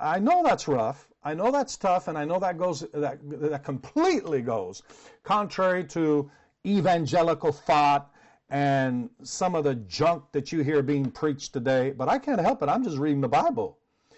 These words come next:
Uh, verse ten, uh, he goes on to say, if you, uh, if you'll read it, in verse ten, he repeats the same thing again. He says, "In this the children of God and the children of the devil are manifest.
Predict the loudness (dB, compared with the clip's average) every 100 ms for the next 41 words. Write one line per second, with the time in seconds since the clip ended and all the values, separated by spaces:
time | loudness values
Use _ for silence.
0 | _ _ _ -8 0 4 4 4 2 -4
1 | -4 0 0 0 0 2 2 0 -6 _
2 | _ _ _ _ _ _ _ _ -4 -4
3 | -4 -4 -2 0 2 2 2 0 0 0
4 | 0 -4 -10 -16 _ _ _ _ _ _
5 | _ _ _ _ -20 -14 -12 -6 -2 0
6 | 0 0 -2 -6 -14 -8 -2 0 2 2
7 | 2 0 -2 _ _ _ _ -10 -8 -4
8 | -6 -6 -4 -2 -2 -6 -12 -8 -6 -6
9 | -2 -2 -2 -4 -6 -2 -2 -2 -4 -4
10 | -2 -2 -2 -2 -4 -2 -4 -2 -4 0
11 | 0 0 -4 -8 -4 -4 -2 -4 -2 2
12 | 4 2 0 -4 -8 _ -20 _ -6 -4
13 | -4 -6 -4 -4 -2 -4 -4 -2 2 2
14 | 2 0 0 -2 -4 -6 -12 -12 -14